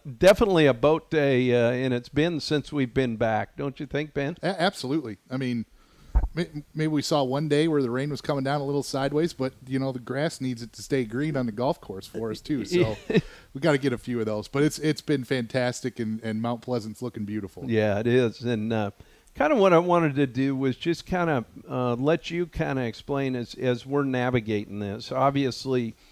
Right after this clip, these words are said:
Speaker 1: uh, you know, the, the, we're in a, a huge budget crunch, as everybody is. And, uh, you know, y-, you've gotta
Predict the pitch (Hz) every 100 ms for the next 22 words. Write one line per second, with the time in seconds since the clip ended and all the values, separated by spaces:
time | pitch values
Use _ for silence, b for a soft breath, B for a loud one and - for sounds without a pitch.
0 | b b - 120 110 107 - - - 127
1 | 117 113 110 92 120 113 120 120 110 120
2 | 135 135 135 117 104 131 117 120 160 170
3 | 123 127 117 110 - 117 113 139 - 143
4 | 147 147 139 107 107 104 95 95 95 -
5 | b b b b 120 120 117 117 110 117
6 | 113 110 110 - - 135 123 120 131 127
7 | 127 131 139 123 151 139 127 113